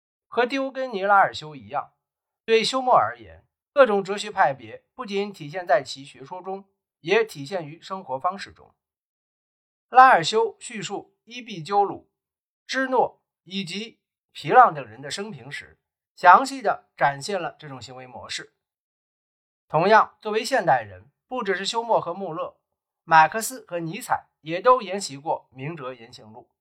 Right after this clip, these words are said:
事实上，马克思和尼采二十多岁时都曾详细研究过该部著作，并据此撰写过学术文章。相比之下，今天大多数受过高等教育者，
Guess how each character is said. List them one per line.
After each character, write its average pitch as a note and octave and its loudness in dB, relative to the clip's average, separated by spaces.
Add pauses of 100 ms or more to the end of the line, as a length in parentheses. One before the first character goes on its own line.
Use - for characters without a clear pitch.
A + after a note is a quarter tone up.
(640)
事 A3+ -2
实 F3 -4
上， E3 2 (200)
马 D3+ 0
克 A3+ -6
思 B3 -10
和 E3 -10
尼 D#3 -12
采 A2 -6
二 G#3+ 6
十 D3+ -10
多 F3 -18
岁 C#3+ -14
时 A2+ -18 (360)
都 B3+ 0
曾 E3+ -4
详 C3+ -6
细 - -10
研 C3 -14
究 D#3+ -14
过 D3+ -8
该 C#3+ -6
部 C3 -14
著 A#2+ -20
作， - -20 (440)
并 A#3 -2
据 A3 -12
此 D#3 -12
撰 E3+ 2
写 C3 -12
过 C3+ -12
学 A#2+ -20
术 C#3 -18
文 F2 -20
章。 C3+ -8 (1000)
相 F3+ 6
比 D3+ -6
之 E3 -12
下， D#3 0 (460)
今 C4 -4
天 B3 -4
大 G3+ 8
多 A#3 -4
数 - -14
受 F3+ -14
过 D3 -8
高 F#3+ 2
等 B2+ -14
教 D3 -6
育 G#2 -18
者， - -20